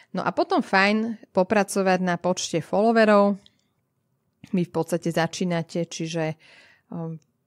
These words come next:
e-, ešte ste úplne na začiatku, ale je tam možnosť pozývať dvestopäťdesiat followerov mesačne, čo celkom urobí dosť. Ak začnete na začiatku mesiaca, tak každý, kto odklikne, že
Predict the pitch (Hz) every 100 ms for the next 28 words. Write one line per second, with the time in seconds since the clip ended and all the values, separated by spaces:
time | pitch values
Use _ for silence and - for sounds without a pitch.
0 | _ _ - - - 170 185 - 175 175
1 | 196 175 170 180 180 175 170 233 175 160
2 | 160 165 165 180 190 180 175 170 180 175
3 | 175 - 170 170 180 170 165 165 170 -
4 | 180 165 170 180 - 170 165 170 175 175
5 | 165 165 160 156 165 - 175 220 - _
6 | _ _ _ _ _ _ - 175 - 175
7 | 190 180 175 170 165 156 180 185 - 165
8 | 170 170 - 185 190 175 180 196 190 -
9 | 185 170 160 208 202 220 214 226 - _
10 | _ - 165 - 202 196 220 - 208 -
11 | 170 - 202 - 208 190